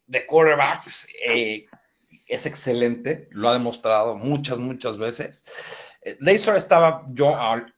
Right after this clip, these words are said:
estoy del otro lado, yo siento que no fue la mejor contratación.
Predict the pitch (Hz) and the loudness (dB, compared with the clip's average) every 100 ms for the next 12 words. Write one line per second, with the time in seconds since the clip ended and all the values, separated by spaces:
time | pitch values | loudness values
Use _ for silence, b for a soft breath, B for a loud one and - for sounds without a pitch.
0 | - 107 - 127 120 117 117 123 127 156 | -16 -14 -8 -4 -2 -2 -4 -2 2 4
1 | 117 113 _ - 127 139 131 127 - 123 | 2 -4 _ -12 -8 -8 -8 -10 -8 0
2 | 151 143 - - 123 107 90 90 92 - | 6 6 4 -2 0 0 -4 -10 -14 -8
3 | 107 101 98 101 95 107 - 180 180 180 | -6 -6 -12 -12 -8 -8 -4 -2 0 -2